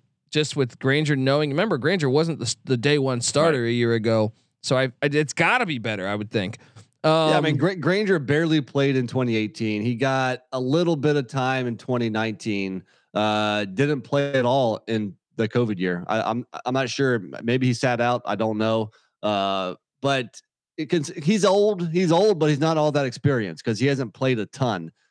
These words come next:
Speaker 2: So last year was key, and it wasn't all bad last year. Uh, he, look, he threw nineteen touchdowns to four interceptions.
Speaker 1: Yeah.
Speaker 2: He, but he was kinda more of a, a, of a game manager. Uh, you know, he was below sixty percent completion percentage. You definitely wanna see improvement there.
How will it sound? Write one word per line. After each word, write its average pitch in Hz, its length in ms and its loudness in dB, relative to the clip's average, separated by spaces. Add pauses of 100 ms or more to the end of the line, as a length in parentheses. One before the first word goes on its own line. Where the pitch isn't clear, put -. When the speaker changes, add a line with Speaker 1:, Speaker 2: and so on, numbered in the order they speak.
(140)
Speaker 2:
So 123 160 0
last 143 420 0
year 147 200 2
was 117 220 -4
key, 151 460 2
and 156 120 0
it 185 80 2
wasn't 226 280 0
all 165 160 2
bad 139 320 0
last 92 360 -4
year. 76 220 -6 (400)
Uh, 117 320 0
he, 156 160 0
look, 143 180 -2
he 127 160 -4 (160)
threw 156 140 2
nineteen 139 380 0
touchdowns 131 600 0
to 117 100 -2
four 135 240 0
interceptions. 117 540 -4 (480)
Speaker 1:
Yeah. 160 240 0 (140)
Speaker 2:
He, 214 180 0
but 226 260 2
he 247 80 0
was 247 180 0
kinda 208 280 0
more 180 260 2
of 160 140 0
a, 160 80 0 (280)
a, 143 160 0 (120)
of 160 140 0
a 156 40 2
game 143 300 0
manager. 123 580 -2 (240)
Uh, 127 420 0
you 143 120 -2
know, 143 100 2
he 156 120 4
was 151 100 2
below 147 400 2
sixty 147 400 -2
percent 143 400 -2
completion 127 480 -2
percentage. 123 560 -2
You 117 80 -4
definitely 135 320 -2
wanna 127 260 -2
see 123 240 -4
improvement 117 560 -2
there. 107 400 0